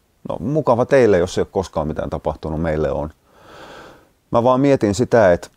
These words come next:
sit siinä vaiheessa, kun tapahtuu se vahinko, ja se on vakava,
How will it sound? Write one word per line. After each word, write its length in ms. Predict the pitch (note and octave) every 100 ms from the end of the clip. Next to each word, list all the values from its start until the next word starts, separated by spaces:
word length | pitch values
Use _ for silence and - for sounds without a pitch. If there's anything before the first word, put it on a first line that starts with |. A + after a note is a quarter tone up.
| _ _ _ _ _ _ -
sit 180 | - -
siinä 240 | D3+ B2
vaiheessa, 440 | A2 F#2 F#2+ F2+
kun 220 | - F#2+ - _ _ -
tapahtuu 500 | C#3+ C3+ - - D#2+
se 160 | E2+
vahinko, 500 | D#2 D#2+ E2 C#2+ - - - _ -
ja 100 | F2+
se 80 |
on 120 | F2+ D#2+
vakava, 420 | E2+ F2 D2